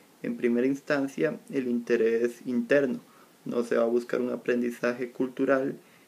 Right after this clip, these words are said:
eh, diversificado, sino solamente lo que beneficie,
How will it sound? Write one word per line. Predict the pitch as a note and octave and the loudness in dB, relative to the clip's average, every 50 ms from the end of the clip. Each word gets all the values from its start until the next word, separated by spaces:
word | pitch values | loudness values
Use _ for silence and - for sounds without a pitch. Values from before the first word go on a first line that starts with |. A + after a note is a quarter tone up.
| _ - | _ -4
eh, | - C3 B2 B2 B2 B2+ | 0 2 2 2 2 2
diversificado, | B2+ C3 B2+ B2+ B2+ - - C#3 C#3 - D#3 - - E3+ E3 D#3+ D#3+ E3+ F3+ F#3 - - - - _ - | 2 2 2 0 0 -4 -8 -8 -8 -8 -10 -6 -2 -2 0 0 0 0 -2 -2 -6 -14 -20 -20 _ -8
sino | - B2+ B2 B2 A#2+ B2 | -6 -4 -4 -4 -4 -6
solamente | B2 - C3 C3 C3+ C#3+ C#3+ C#3 C3+ C3+ C3+ - D#3+ E3 | -4 -2 -2 -2 0 -2 -2 -2 -2 -2 -2 -2 -2 -2
lo | D#3 D3 - - - | -2 -2 -4 -6 -8
que | - - - - - - - - - - - - | -10 -10 -10 -10 -10 -14 -16 -18 -20 -20 -18 -12
beneficie, | D#3 - A#2 A#2+ A#2+ - C#3 C#3 C#3 C3+ - - D#3 D3+ D3+ | -10 -8 -8 -8 -6 0 2 4 4 4 2 -2 -6 -6 -6